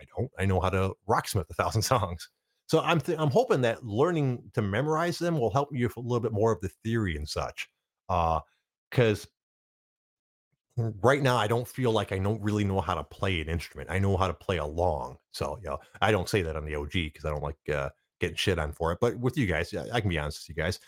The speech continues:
I, I've been playing bass for six or seven or eight years or something like that now, and I don't really feel like I'm any good at it.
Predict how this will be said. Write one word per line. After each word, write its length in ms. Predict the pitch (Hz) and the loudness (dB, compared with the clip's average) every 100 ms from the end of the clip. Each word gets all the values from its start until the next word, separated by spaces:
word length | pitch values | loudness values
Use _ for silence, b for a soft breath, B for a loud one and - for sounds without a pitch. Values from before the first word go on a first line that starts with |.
| B 135 | B -6
I, 80 | 135 - 113 | -4 2 2
I've 60 | |
been 100 | 117 | 2
playing 400 | 101 107 101 95 | 0 0 0 -2
bass 300 | 80 90 92 | -2 -2 -2
for 240 | - 85 80 | -6 -6 -6
six 400 | - - 85 - | -4 -6 -6 -6
or 60 | 80 | -4
seven 280 | 87 85 | -2 -2
or 60 | 78 | -2
eight 180 | 73 92 | -2 -4
years 280 | 85 104 78 | 0 0 0
or 60 | |
something 180 | 78 82 | -2 -2
like 160 | 78 78 | -2 -2
that 160 | 85 - | -2 0
now, 180 | 104 | 0
and 80 | 120 | 0
I 60 | 95 | 2
don't 200 | 131 - | 0 0
really 160 | 120 131 | -2 0
feel 140 | 127 | -2
like 100 | 113 | -4
I'm 80 | 113 | -4
any 100 | 110 | -2
good 140 | 98 | -2
at 140 | 73 | -4
it. 60 | 65 | -8